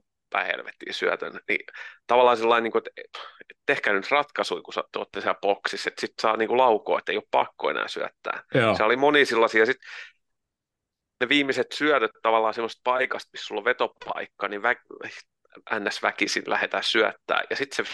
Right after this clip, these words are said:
Speaker 1: syöttö on vielä niinku ihan paska. Et se on niinku hankala sillä vastaanottaa, että se ei pääse siihen suoraan vetämään, eikä saa sitä oikein kunnolla haltuunkaan.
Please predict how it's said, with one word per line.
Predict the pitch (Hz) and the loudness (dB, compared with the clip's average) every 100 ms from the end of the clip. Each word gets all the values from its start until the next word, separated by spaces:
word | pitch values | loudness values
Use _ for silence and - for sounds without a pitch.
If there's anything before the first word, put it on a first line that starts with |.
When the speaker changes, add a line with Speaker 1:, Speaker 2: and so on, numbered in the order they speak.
| - | -8
Speaker 1:
syöttö | - 127 - - 85 | 0 0 0 -4 -2
on | - | -2
vielä | 69 | -2
niinku | 95 - 107 | -6 -10 -6
ihan | 101 - _ _ - | -6 -8 _ _ 0
paska. | 131 - - - - _ _ - - - _ - _ _ _ _ _ _ | 0 0 -8 -12 -20 _ _ -20 -20 -20 _ -20 _ _ _ _ _ _
Et | - | -4
se | 120 | 0
on | 107 | 0
niinku | 107 | 0
hankala | 123 143 107 101 | 2 2 4 2
sillä | - 107 107 - - | 4 2 2 -6 -2
vastaanottaa, | 127 135 - 104 98 - - 98 | 0 0 0 0 0 -6 -4 -4
että | 104 - | -2 -2
se | |
ei | 123 | 0
pääse | - 101 98 | 0 -4 -4
siihen | - 101 - | -8 -6 -4
suoraan | 156 151 117 110 107 | -2 0 2 0 0
vetämään, | 98 - 87 - 98 | -6 -6 -4 -2 0
eikä | 120 - | 0 -2
saa | 110 101 | -6 -8
sitä | - - - | -8 -10 -10
oikein | - - | -8 -10
kunnolla | - 62 - - | -8 -4 -2 2
haltuunkaan. | 156 117 - 107 - - - | 4 4 2 -2 -2 -2 -2